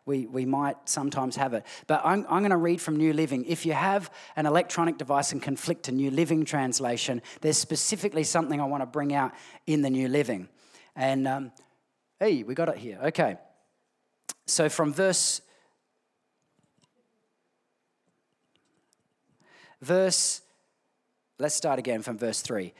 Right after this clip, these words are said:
"God blesses those who are poor and realize their need for him, for the kingdom of heaven is theirs. God blesses those who mourn, for they'll be comforted. God blesses those who are humble, for they'll inherit the whole earth.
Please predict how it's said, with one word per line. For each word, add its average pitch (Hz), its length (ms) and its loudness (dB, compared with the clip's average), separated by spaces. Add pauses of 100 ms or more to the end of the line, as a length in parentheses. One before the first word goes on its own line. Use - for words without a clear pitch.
(120)
"God 185 240 4
blesses 165 800 2
those 165 380 2
who 156 160 0
are 135 100 4
poor 143 540 -2 (280)
and 143 240 0
realize 131 680 2 (100)
their 135 160 -2
need 135 240 0
for 127 120 -6
him, 101 320 -10 (380)
for 175 200 0
the 160 100 2
kingdom 220 380 2
of 160 100 2
heaven 143 240 2
is 131 140 -4
theirs. 156 440 -2 (320)
God 202 240 4
blesses 170 380 0
those 135 240 2
who 151 160 0
mourn, 165 480 2
for 131 160 -4
they'll 123 180 2
be 135 120 -2
comforted. 175 520 -6 (380)
God 214 280 4
blesses 160 420 2
those 143 300 2
who 147 120 2
are 139 220 2 (160)
humble, 190 560 0 (200)
for 143 160 -2
they'll 156 280 6
inherit 135 360 0
the 123 100 -4
whole 139 260 2
earth. - 400 -2